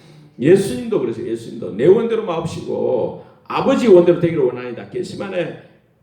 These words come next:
동산에서 기도하실 때 예수님은, 어,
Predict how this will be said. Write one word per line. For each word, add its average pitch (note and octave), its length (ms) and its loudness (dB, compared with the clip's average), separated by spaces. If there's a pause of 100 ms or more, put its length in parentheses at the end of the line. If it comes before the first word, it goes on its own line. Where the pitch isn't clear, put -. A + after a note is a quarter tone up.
동산에서 E3+ 640 -2
기도하실 - 520 -2
때 - 340 -2 (420)
예수님은, A3+ 720 2 (460)
어, - 500 -10